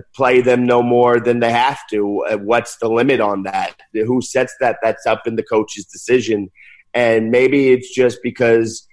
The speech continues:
Avery Williamson has missed a bunch of first team reps because they were moving in other guys, whether it was Blake Cashman, Neville Hewitt, uh, James Burgess. So maybe it, he was trying to make up for some of that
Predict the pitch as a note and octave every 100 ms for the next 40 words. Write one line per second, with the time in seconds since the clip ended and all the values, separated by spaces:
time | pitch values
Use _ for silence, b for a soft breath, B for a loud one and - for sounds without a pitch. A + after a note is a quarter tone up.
0 | b b C3 B2+ B2+ B2 A#2+ A#2+ A#2+ B2
1 | A#2+ A#2+ A#2 A#2+ A#2 A2+ - - A#2 A#2
2 | A#2 B2+ C3+ C3+ C#3+ B2+ B2 B2 B2 B2+
3 | A#2+ - - B2+ A#2 A#2+ C3+ - - _
4 | A#2+ A#2 A2+ G#2+ G#2 A2+ A2+ A2+ A2 G2+
5 | A2 A#2 A#2 A#2 A#2 A2+ A2+ - A#2 A2+
6 | A2 _ _ _ _ - A2+ B2 A#2 G2+
7 | A2 G#2+ G#2 - A2 G2+ A2 A2 - A2
8 | A2 G#2 G#2+ A2 A2 - _ b b b
9 | A#2+ A2+ G#2+ G#2+ G#2+ A#2 A2 A2 F#2 A2+
10 | A2 A2 G#2+ - - A2+ A2 G#2 b b
11 | - A#2+ B2 C3 B2 G#2 - A2+ G2+ _
12 | - G#2 A2+ B2+ A#2+ - B2+ A#2 A2 G#2+
13 | A2+ A#2 C3 A#2+ - A2 A#2+ G#2+ G2+ G#2